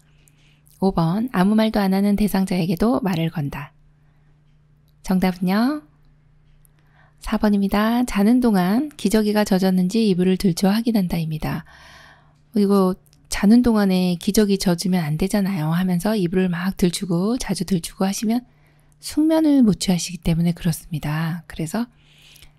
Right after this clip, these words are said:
자는 동안 기저귀 젖었는지 이불을 들추지 않는다. 이렇게 기억해 주셔야 되겠네요. 이십칠 번,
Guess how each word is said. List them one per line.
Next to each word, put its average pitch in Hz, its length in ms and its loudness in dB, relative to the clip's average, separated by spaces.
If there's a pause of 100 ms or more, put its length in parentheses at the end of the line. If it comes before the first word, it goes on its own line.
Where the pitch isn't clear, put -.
자는 170 320 0
동안 196 560 0 (480)
기저귀 190 360 -2
젖었는지 180 760 0
이불을 175 260 0
들추지 190 640 -4
않는다. 190 640 0
이렇게 170 300 -4
기억해 165 340 -6
주셔야 - 260 -8
되겠네요. 165 680 -4 (1000)
이십칠 196 440 -2
번, 226 360 2